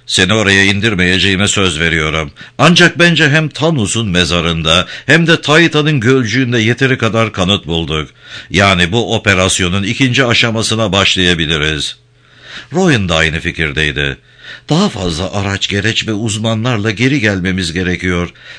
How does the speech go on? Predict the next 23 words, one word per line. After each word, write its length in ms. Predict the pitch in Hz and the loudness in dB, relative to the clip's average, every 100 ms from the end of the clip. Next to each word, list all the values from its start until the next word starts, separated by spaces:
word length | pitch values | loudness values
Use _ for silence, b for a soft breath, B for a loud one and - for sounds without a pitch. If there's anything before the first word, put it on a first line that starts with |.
| - | -2
Yalnız 440 | 165 190 180 143 | 0 2 0 -2
bir 180 | 185 180 | -2 0
dahaki 340 | 165 156 147 185 | 2 0 0 -4
sefere 380 | 113 90 101 113 | -2 -2 -2 0
sporcu 540 | - 156 156 131 156 | -2 0 0 0 -2
turist 340 | 147 156 - | -2 -2 0
rolü 200 | 143 139 | 0 2
oynayamazsın. 960 | 135 127 120 127 107 98 - 98 92 87 B B - | 2 0 2 0 0 -2 -2 -2 -2 -6 B B -4
Nasıl 320 | 226 226 175 | -2 -2 0
bir 120 | 123 | -2
mazeret 540 | 104 113 113 117 117 - | 0 -2 0 0 -2 -2
bulabiliriz? 720 | 117 110 110 110 113 - - B B B B B 160 | -2 -2 -2 -2 -2 -4 -10 B B B B B 0
Etiyopya 560 | 170 175 196 165 139 | 2 2 2 2 0
bürokratlarının 800 | 131 127 117 120 - 117 110 131 | 2 0 0 -2 -2 -2 0 -2
alarm 420 | - 127 139 160 | 0 0 2 0
zillerinin 500 | 110 117 123 101 123 | -2 -2 0 0 0
çalmasına 580 | 113 110 107 107 110 117 | 0 -2 -2 -2 -2 -2
neden 280 | 107 110 107 | -2 -2 -2
olmayacak 560 | 117 131 123 113 113 90 | -2 -2 -2 -2 -2 -2
bir 160 | 113 | -2
şey 160 | 147 165 | 0 0
olmalı 500 | 139 110 98 90 85 | 0 0 0 -2 -2
bu." 280 | 87 87 | -4 -4